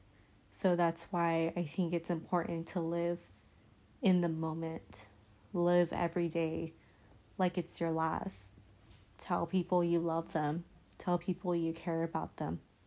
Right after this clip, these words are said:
Call your grandparents. Call your cousins. Call your <laughs> family members. And I think that is something that kinda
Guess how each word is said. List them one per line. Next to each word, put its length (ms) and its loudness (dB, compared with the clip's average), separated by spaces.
Call 280 6
your 180 2
grandparents. 920 -4
Call 280 2
your 180 4
cousins. 760 2
Call 240 0
your 340 4
<laughs> 380 -14
family 340 8
members. 640 0
And 540 2
I 100 4
think 420 4
that 240 4
is 120 4
something 420 4
that 260 -2
kinda 640 0